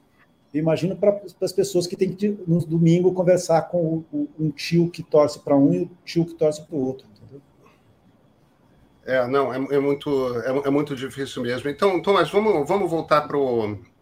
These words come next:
Speaker 2: pro nosso seis de janeiro. Quais, qual, qual o cenário? Vamos lá. Lula em primeiro, Bolsonaro em segundo no primeiro turno, é,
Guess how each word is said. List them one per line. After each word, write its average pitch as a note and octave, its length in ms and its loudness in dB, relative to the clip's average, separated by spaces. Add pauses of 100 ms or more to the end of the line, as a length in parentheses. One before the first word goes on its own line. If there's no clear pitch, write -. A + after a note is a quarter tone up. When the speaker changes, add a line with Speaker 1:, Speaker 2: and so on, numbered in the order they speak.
(1500)
Speaker 2:
pro D3 140 2
nosso D3 260 4
seis D3 300 -2
de C3 80 -8
janeiro. A#2 580 0 (2750)
Quais, F#3 220 0
qual, - 280 -2
qual A3 180 6
o G#3+ 60 2
cenário? C#3+ 680 2 (560)
Vamos D#3 300 0
lá. G#2 260 0 (840)
Lula G3 340 4
em F#3 60 0
primeiro, F3+ 640 4
Bolsonaro D#3+ 480 2
em D#3 60 -2
segundo C#3+ 480 -2
no C#3 120 0
primeiro C3 360 -6
turno, C#3 580 -2 (720)
é, B2+ 500 6